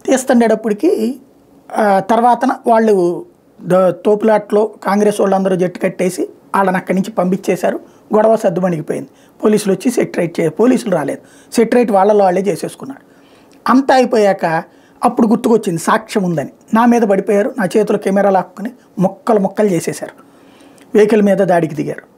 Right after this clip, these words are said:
నేను ఇదంతా జ-, ప-, ప-, స-, పార్టీ ఏది మనకి సంబంధించినటువంటి, ఆ, పేపర్ ఆఫీస్కి ఫోన్ చేసి చెప్పి, నేను అక్కడ పోలీస్ స్టేషన్ దగ్గరికి వెళ్ళమన్నారు, పోలీస్ కంప్లైంట్ ఇవ్వడానికి వెళ్ళా. నేను వెళ్ళేటప్పటికి పోలీస్ స్టేషన్ వాకిట్లో ధర్నా జరుగుతోంది,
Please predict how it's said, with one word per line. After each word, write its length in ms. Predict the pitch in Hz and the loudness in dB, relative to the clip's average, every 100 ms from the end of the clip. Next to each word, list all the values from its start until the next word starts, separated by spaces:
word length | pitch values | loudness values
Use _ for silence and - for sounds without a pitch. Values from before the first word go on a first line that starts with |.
| _ _ _ _ _ 294 | _ _ _ _ _ 2
నేను 200 | 262 254 | 4 4
ఇదంతా 480 | 226 220 220 233 | 4 2 0 0
జ-, 240 | 226 220 - _ | -2 -2 -6 _
ప-, 140 | 190 | 0
ప-, 560 | 180 190 185 175 160 156 | 2 2 2 4 2 -2
స-, 280 | - 180 170 | -4 -2 0
పార్టీ 440 | 156 - 190 190 180 | -2 0 -2 0 -2
ఏది 200 | 170 180 | 0 0
మనకి 320 | 165 151 - | -2 -4 -4
సంబంధించినటువంటి, 880 | 175 180 185 170 185 170 170 165 - - - - - - - | -2 0 0 -2 -4 -2 -4 -4 -8 -12 -20 -20 -20 -20 -4
ఆ, 500 | 180 156 151 143 139 139 - | 0 0 0 -2 -4 -4 0
పేపర్ 260 | 190 190 | 0 2
ఆఫీస్కి 420 | 180 175 196 - | 0 0 -6 -6
ఫోన్ 280 | - 175 180 | -4 -2 0
చేసి 160 | 175 170 - | -2 -2 -6
చెప్పి, 300 | 170 - - - - - | -4 -4 -4 -6 -8 -2
నేను 300 | 214 233 - - | 2 2 0 -6
అక్కడ 200 | 202 208 | -4 -4
పోలీస్ 320 | - 196 196 | -2 0 0
స్టేషన్ 260 | - 190 180 | -2 -4 -2
దగ్గరికి 300 | 170 170 180 | -2 -2 -2
వెళ్ళమన్నారు, 420 | 170 165 165 220 | -2 -2 -2 -4
పోలీస్ 340 | - 196 196 | -2 -2 -2
కంప్లైంట్ 400 | - 165 175 165 | -4 -6 -4 -4
ఇవ్వడానికి 320 | 165 156 190 - | -2 -2 -2 -4
వెళ్ళా. 180 | 139 - - - - - - | -8 -12 -20 -20 -20 -18 0
నేను 140 | 240 | 4
వెళ్ళేటప్పటికి 440 | 254 262 294 - 254 | 4 4 2 0 0
పోలీస్ 240 | 247 254 | 0 0
స్టేషన్ 240 | - 233 262 | -2 -2 0
వాకిట్లో 380 | 208 214 - | 0 0 -2
ధర్నా 260 | 202 190 202 | 0 0 2
జరుగుతోంది, 420 | 175 143 139 247 | 0 -2 -8 -14